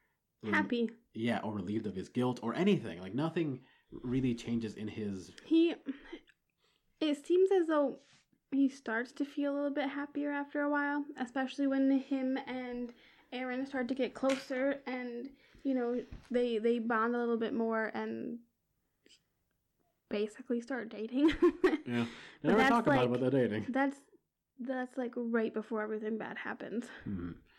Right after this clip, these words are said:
Speaker 1: And I, I, that makes sense in terms of, like, uh,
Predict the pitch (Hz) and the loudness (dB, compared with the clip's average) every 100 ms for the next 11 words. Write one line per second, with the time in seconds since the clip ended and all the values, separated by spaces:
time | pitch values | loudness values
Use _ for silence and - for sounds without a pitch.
0 | _ _ _ _ - 147 147 - 147 - | _ _ _ _ -4 0 0 -2 -8 -4
1 | 151 170 202 170 - 123 117 117 123 113 | 0 2 4 4 2 0 0 0 0 2
2 | 101 104 90 - - _ _ _ _ _ | 2 0 0 -6 -18 _ _ _ _ _
3 | _ _ _ - 113 101 85 | _ _ _ -8 -4 -2 -2